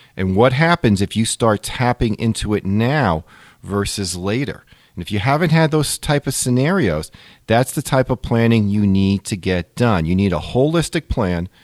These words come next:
that looks at everything. It looks at retirement income. It looks at how your portfolio is invested to support that income need. It looks at taxes.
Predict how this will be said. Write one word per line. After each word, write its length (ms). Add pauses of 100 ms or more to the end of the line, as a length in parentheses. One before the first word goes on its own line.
(380)
that 100
looks 220
at 80
everything. 400 (420)
It 80
looks 240
at 60
retirement 420
income. 400 (440)
It 80
looks 200
at 100
how 220
your 160
portfolio 960
is 460
invested 640
to 120
support 520
that 180
income 360
need. 280 (360)
It 140
looks 260
at 120
taxes. 640